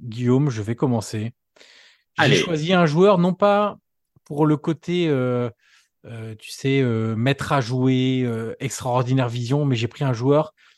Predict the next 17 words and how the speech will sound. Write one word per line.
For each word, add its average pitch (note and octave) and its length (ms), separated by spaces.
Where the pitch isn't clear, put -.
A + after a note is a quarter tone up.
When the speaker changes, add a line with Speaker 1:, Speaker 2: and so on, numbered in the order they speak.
Speaker 1:
qui, - 120
pour D3+ 240
moi, E3+ 480
aura C3 300
sans E3+ 240
doute D3+ 280
dans A2 160
l'histoire F3 800
de B2 100
la A#2+ 100
Serie A#2+ 340
A B2+ 80
l'une A#2 260
des A2 120
plus - 160
belles C#3+ 260
compilations C3+ 720